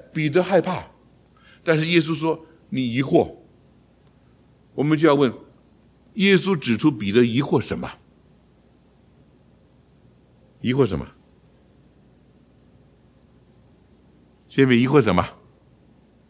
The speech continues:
疑惑什么？疑惑什么？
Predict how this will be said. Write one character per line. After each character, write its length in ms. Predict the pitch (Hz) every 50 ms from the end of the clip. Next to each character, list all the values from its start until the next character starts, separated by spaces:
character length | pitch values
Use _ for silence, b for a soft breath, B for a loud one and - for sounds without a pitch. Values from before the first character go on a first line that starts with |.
| _ _ _ _ _ _ _ _ _ _ _ _ _ _ _ -
疑 100 | 170 214
惑 160 | 220 220 190
什 120 | 143 120
么？ 120 | 98 82 - - - - - _ _ _ _ _ _ _ _ _ _ _ _ _ _ _ _ _ _ _ _ _ _ _ _ _ _ _ _ _ _ _ _ _ _ _ _ _ _ _ _ _ _ _ _ _
疑 120 | - 208
惑 160 | 226 262 226 151
什 120 | 120 95
么？ 100 | 90 82